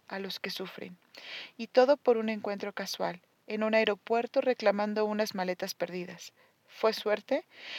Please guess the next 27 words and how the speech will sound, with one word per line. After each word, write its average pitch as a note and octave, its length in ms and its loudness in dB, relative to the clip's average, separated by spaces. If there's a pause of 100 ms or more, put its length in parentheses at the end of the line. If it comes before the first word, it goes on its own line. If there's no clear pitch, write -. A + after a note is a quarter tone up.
(220)
Gracias C4+ 440 4
a C4+ 60 6
ese B3+ 200 2
instante A#3+ 520 0
mi A3+ 140 -2
vida G3+ 240 -4
cambió. E3+ 400 -8 (680)
Qué C4+ 140 2
bien D4 240 2
me D4+ 140 0
vino A#3+ 240 2
perder G3+ 400 -2
el F#3+ 140 -4
vuelo G#3+ 380 2
y G#3+ 120 -12
las G3+ 180 -8
maletas. F3+ 640 -10 (720)
Sistema C#4 500 6
reticular A3 540 4
activador G3 680 2
ascendente, F#3 760 -4 (240)
S A#3+ 400 2
R A3 400 2
A G3+ 260 -2
A. E3 180 -6 (1160)
Cada C#4 160 0
instante, G#3 560 -2